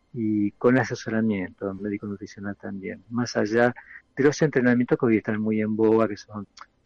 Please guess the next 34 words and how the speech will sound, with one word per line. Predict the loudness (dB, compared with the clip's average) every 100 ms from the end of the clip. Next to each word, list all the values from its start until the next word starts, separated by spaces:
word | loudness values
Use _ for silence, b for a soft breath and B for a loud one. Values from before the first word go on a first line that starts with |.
| -10
eh, | -6 -6 -8 _ _ -20 B -20
que |
son | -14 -10 -8 -10 -12 -14 -16 -6
clásicos | -2 -2 -2 -6 -8 -10
en | -12
los | -12
gimnasios. | -6 0 2 2 -2
Uno | -4
cuando | -4 -4
va |
a |
un | -4
gimnasio, | -8 -4 -4 -4 -8 -8 -8 -12 B B _ -18
uno | -10 -2
entra | -2 -2 -8
a |
hacer | -10 -12
clases | -6 -6 -4 -8 -6
de |
alta | -8 -8
intensidad, | -14 -10 0 2 4 0
porque | -4 -10
es | -10
un | -6
poquito | -4 -4 -4 -6
el | -8
diseño | -8 -4 -2 -2 -6
de | -8
los | -12 -14
gimnasios, | -12 -6 -4 -4 -8
o | -20
sea, | -10 -10
se | -10 -12
hace | -14 -14